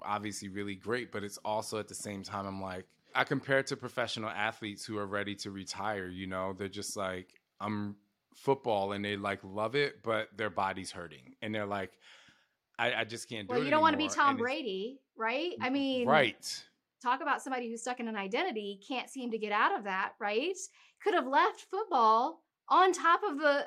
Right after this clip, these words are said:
Speaker 2: of the game and everything else and is staying in there. It doesn't mean when you, when you shift, when you move, when you evolve, it doesn't mean you discount the path you've been on. It doesn't mean you don't even love it anymore.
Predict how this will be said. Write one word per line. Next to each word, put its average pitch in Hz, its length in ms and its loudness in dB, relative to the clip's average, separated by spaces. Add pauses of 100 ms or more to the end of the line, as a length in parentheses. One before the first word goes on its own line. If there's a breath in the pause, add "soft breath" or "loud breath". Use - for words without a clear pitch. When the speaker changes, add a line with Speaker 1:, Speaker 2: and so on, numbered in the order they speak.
(100)
Speaker 2:
of 277 140 2
the 254 80 -2
game 320 440 2
and 254 80 2
everything 320 460 2
else 359 480 0
and 262 120 -2
is 254 140 -2
staying 302 420 -2
in 330 180 0
there. 196 440 -2 (600 soft breath)
It 311 140 -6
doesn't 339 420 4
mean 254 600 2
when 269 200 2
you, 269 340 2 (360)
when 285 180 2
you 277 120 4
shift, 254 680 -2
when 240 220 0
you 240 140 0
move, 247 380 0
when 220 120 2
you 233 300 -6
evolve, 233 580 2
it 214 220 -2
doesn't 302 340 0
mean 262 180 0
you 233 120 -4
discount 226 640 -6
the 214 80 -8
path 220 340 -6
you've 208 200 -10
been 220 200 0
on. 80 180 -2
It - 80 -10
doesn't 302 260 -2
mean 277 120 2
you 277 100 2
don't 254 120 0
even 254 180 0
love 208 320 2
it 285 120 0
anymore. 196 520 -8